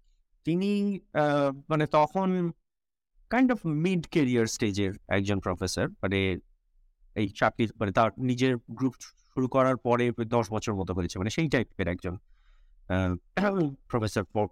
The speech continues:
ফর্টিজ এর। তিনি তখন করলেন কি, University of Michigan, অ্যান আরবার, সেইখান থেকে মুভ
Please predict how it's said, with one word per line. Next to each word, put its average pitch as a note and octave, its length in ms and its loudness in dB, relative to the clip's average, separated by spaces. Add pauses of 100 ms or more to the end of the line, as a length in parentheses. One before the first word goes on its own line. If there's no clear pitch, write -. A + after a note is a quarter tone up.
ফর্টিজ F#2+ 420 0
এর। F2+ 120 -4 (840)
তিনি F#3 260 2
তখন E3 400 2
করলেন C3 360 2
কি, A2+ 320 -4 (200)
University D3+ 600 2
of - 80 0
Michigan, B2 580 -2
অ্যান A2 200 0
আরবার, G#2+ 360 0 (500)
সেইখান D#3+ 460 0
থেকে F3 240 -2
মুভ D3 360 -2